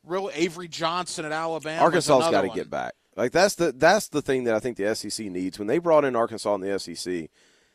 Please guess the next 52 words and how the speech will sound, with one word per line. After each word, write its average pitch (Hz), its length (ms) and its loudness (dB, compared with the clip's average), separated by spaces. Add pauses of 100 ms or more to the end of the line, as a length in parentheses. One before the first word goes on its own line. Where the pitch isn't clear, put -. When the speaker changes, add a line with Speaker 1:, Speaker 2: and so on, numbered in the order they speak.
(120)
Speaker 2:
it 131 100 2
wasn't 131 400 4
a 90 40 -6
football 71 380 -8
move. 71 260 -12
It 80 60 -8
was 82 100 -8
a 90 60 -14
basketball 92 460 -4
Speaker 1:
With 131 100 -10
Speaker 2:
move. 131 60 -16
Speaker 1:
the 135 60 -10
big, 143 260 -4
nasty 151 440 -4
Corliss 156 460 0
Williamson. 156 480 -2
Speaker 2:
Yeah, 113 380 6
yeah, 127 300 6
I - 20 8
Speaker 1:
Forty - 140 6
Speaker 2:
mean, 135 80 2
Speaker 1:
minutes 160 260 2
Speaker 2:
that's 165 140 2
Speaker 1:
of 143 40 -6
hell. 165 460 0
Speaker 2:
Yeah, 127 340 6
they, 143 220 4
they've 151 360 2
got 139 360 6
to 127 100 -8
get 113 240 -2
that 101 240 2
back 98 240 2
'cause 107 160 -6
I 147 80 6
think 151 280 -2
the 123 120 4
S 147 160 4
E 123 60 -6
C 170 160 -4
thought, 107 220 4
"Okay, - 180 0
we 113 100 -4
get 135 120 2
Arkansas, 117 380 2
we 104 140 -4
get 98 140 -6
Kentucky, 98 460 -2
we 107 120 -4
get 104 160 -6
ratings." - 600 -6
Speaker 1:
Yeah. 131 220 -8